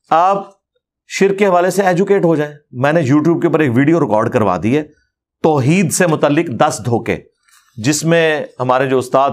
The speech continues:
تھے پیر نصیر الدین نصیر رحمہ اللہ تعالی گولڈا شیف والے، ان کی تصویر لگی ہوئی ہے اور شروع میں کچھ ان کے کلپس میں نے چلائے ہیں، اور اس کے بعد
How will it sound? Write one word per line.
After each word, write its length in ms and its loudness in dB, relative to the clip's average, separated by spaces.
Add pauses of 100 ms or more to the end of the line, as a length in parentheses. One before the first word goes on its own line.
تھے 180 0
پیر 240 -2
نصیر 300 0
الدین 240 -2
نصیر 600 -4
رحمہ 260 -2
اللہ 360 0
تعالی 240 0 (1120)
گولڈا 260 2
شیف 200 0
والے، 240 0 (380)
ان 160 0
کی 80 2
تصویر 300 0
لگی 240 2
ہوئی 120 2
ہے 60 2
اور 120 2
شروع 280 0
میں 140 0
کچھ 240 -2
ان 120 0
کے 80 0
کلپس 320 -2
میں 100 2
نے 80 0
چلائے 300 0
ہیں، 120 -8 (1700)
اور 220 4
اس 220 -2
کے 80 0
بعد 220 2